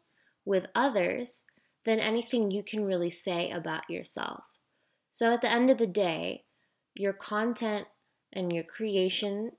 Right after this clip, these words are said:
and your ideas will speak for you more than whatever you'll be marketing in the end. But it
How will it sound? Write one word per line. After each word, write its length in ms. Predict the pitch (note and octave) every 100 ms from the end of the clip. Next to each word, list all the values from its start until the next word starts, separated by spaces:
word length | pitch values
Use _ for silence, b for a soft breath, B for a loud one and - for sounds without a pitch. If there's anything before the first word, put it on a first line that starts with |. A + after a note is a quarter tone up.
| -
and 200 | G3 F#3
your 300 | F3+ F3 - - _
ideas 540 | F#3+ F3+ G3 F#3 F3+ E3
will 240 | E3+ G3+
speak 320 | G#3+ G#3+ G3+
for 140 | - F#3+
you 300 | F#3 F3 F3
more 560 | E3 D#3+ D3+ F3 B3+ b b b _
than 320 | C4 C#4+ D4
whatever 400 | B3+ B3+ D4+ B3
you'll 260 | C4+ B3+ B3
be 160 | A#3+ A#3
marketing 540 | G#3+ B3 - B3+ A#3
in 120 | G#3
the 220 | F#3 -
end. 440 | F#3+ F3 - G3+ G3+ b b b b _ -
But 400 | F3+ G#3 G3+ - -
it 260 | F#3+ -